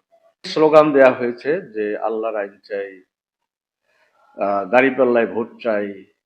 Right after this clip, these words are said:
এরকম করে। এরপরে ইউনোর উপরে হামলার প্রতিবাদ তারা করেছে।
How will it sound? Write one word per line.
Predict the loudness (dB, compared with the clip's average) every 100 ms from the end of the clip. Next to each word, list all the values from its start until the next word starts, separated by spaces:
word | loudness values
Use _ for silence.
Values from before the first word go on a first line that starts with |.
| _ _ _ _ _ _ _ 6
এরকম | 8 10 8 6
করে। | 4 6 6
এরপরে | 6 2 2 2 4
ইউনোর | 6 6 6 4 2 -8 -18 -20 _ _ _ _ -12
উপরে | -6 -4 -4
হামলার | -6 -4 -4 -4 -6 -20 -20 _ _
প্রতিবাদ | -18 -8 -8 -6
তারা | -8
করেছে। | -10 -14 -14 -12